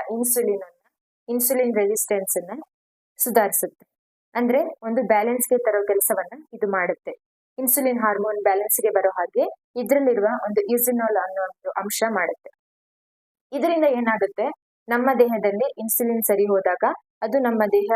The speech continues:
ಎರಡು ಸಪೋರ್ಟಿವ್ ಆದಾಗ ದಿನೇ ದಿನೇ ಬೊಜ್ಜು ಕರಗುವ ಕೆಲಸ ಅನ್ನೋದು ಶುರುವಾಗುತ್ತೆ. ಈಗ ನಮ್ಮ ದೇಹದಲ್ಲಿ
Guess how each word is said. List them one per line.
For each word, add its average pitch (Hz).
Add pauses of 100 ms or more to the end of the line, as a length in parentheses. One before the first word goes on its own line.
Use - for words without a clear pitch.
(120)
ಎರಡು 202
ಸಪೋರ್ಟಿವ್ 247
ಆದಾಗ 175 (480)
ದಿನೇ 240
ದಿನೇ 214 (180)
ಬೊಜ್ಜು 214
ಕರಗುವ 196
ಕೆಲಸ 190
ಅನ್ನೋದು 175
ಶುರುವಾಗುತ್ತೆ. 180 (1000)
ಈಗ 294
ನಮ್ಮ 311 (100)
ದೇಹದಲ್ಲಿ 285